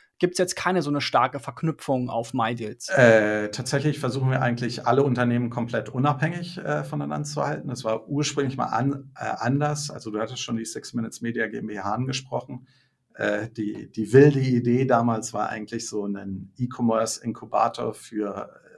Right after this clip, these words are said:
Speaker 2: B two C Ideen mit dem Fokus Geld sparen zu machen. Ähm,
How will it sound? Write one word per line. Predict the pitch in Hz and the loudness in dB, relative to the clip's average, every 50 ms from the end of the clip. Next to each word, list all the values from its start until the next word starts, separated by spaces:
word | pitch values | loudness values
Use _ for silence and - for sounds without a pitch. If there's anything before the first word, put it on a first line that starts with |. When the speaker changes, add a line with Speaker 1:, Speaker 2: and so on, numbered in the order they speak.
| _ _ | _ _
Speaker 2:
B | - 117 | -2 -2
two | 117 - - 120 | -2 -2 -4 -4
C | - - - 127 120 123 120 113 110 110 - _ _ _ _ _ | -2 -2 0 2 2 2 2 2 -2 -4 -6 _ _ _ _ _
Ideen | _ 120 110 101 120 117 110 113 113 110 - - - _ | _ -4 -2 2 2 2 4 2 0 -2 -6 -10 -14 _
mit | _ 113 113 - | _ -12 -8 -6
dem | 113 104 | -8 -8
Fokus | - - - 120 120 120 113 107 104 - - | -8 -8 -8 -8 -6 -4 -6 -6 -6 -6 -6
Geld | - 110 117 123 | -6 -4 -2 -2
sparen | - - - 143 143 - 73 71 - - | -4 -2 0 0 2 2 0 -2 -2 -4
zu | - - - | -6 -4 -2
machen. | 71 73 73 73 76 76 - - - _ _ - - - - - - - - - - _ _ _ _ - | -2 -2 -2 -2 -4 -12 -16 -18 -20 _ _ -20 -20 -20 -20 -20 -20 -20 -20 -20 -20 _ _ _ _ 2
Ähm, | 107 104 104 104 104 104 104 104 104 107 107 107 104 98 - - | 4 6 6 6 4 4 2 2 0 -2 -2 -4 -4 -6 -8 -14